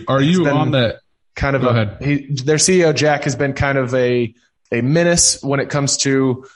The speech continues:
Speaker 2: the whole, like,
Speaker 1: Censorship.
Speaker 2: fact, fact checking, censorship, the whole, whole thing.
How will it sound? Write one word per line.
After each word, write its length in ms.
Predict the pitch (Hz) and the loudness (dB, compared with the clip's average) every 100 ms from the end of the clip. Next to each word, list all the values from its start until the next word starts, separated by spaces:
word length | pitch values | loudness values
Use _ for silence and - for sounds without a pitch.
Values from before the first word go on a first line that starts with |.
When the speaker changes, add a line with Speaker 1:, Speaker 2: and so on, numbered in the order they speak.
| _ - | _ -8
Speaker 2:
the 260 | 127 113 | -2 -2
whole, 640 | 117 135 127 127 127 123 | 0 0 2 2 0 0
like, 320 | 120 110 107 - _ _ _ _ - 98 78 | 0 -2 -4 -10 _ _ _ _ -16 -14 -14
Speaker 1:
Censorship. 560 | - 127 113 110 - 156 | -8 -6 -4 -4 0 0
Speaker 2:
fact, 320 | 143 - - | 0 -4 -4
fact 340 | - 147 - | -2 -2 0
checking, 680 | 165 151 151 143 143 139 131 | -2 -2 -2 -2 0 -2 -2
censorship, 920 | 139 - 165 156 147 - 147 139 - | 0 0 0 0 0 0 2 0 -2
the 80 | 135 | -2
whole, 640 | 127 143 139 139 135 127 | 0 2 2 2 0 -2
whole 220 | 131 143 131 | -4 -4 -4
thing. 500 | 139 135 131 127 | -2 -2 -2 -4